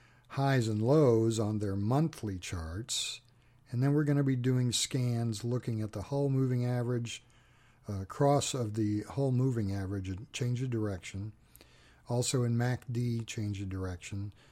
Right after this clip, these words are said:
Parabolic, um, uh, S A R, and squeezes. We watch squeezes on daily for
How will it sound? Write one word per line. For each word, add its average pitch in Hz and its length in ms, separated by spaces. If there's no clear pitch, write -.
Parabolic, 123 600
um, 98 480
uh, 101 280
S 120 240
A 117 140
R, 120 500
and 120 180
squeezes. 113 840
We 117 160
watch 127 320
squeezes 117 580
on 95 200
daily 120 440
for 101 580